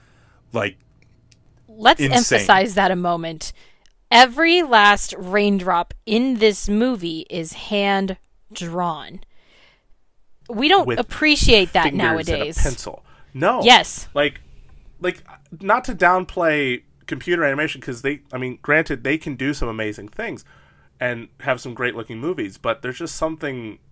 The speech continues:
Speaker 3: amazing about, you know, like a, like a piece of hand drawn animation that looks that fluid and looks that smooth and
Speaker 1: It's
Speaker 3: looks
Speaker 1: like
Speaker 3: that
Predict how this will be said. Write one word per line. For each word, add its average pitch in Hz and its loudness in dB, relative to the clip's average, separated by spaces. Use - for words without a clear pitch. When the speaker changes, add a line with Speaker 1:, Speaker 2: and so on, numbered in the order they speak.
Speaker 3:
amazing 120 -6
about, 98 -6
you 113 -12
know, 101 -6
like 107 -12
a, - -16
like 110 -12
a 110 -12
piece - -10
of 120 -6
hand 120 -4
drawn 117 0
animation 107 -8
that 90 -14
looks 110 -10
that 104 -4
fluid 107 -10
and 95 -16
looks 104 -16
that - -8
smooth 104 -12
and 95 -14
Speaker 1:
It's 120 0
Speaker 3:
looks - -
Speaker 1:
like 127 2
Speaker 3:
that 95 -20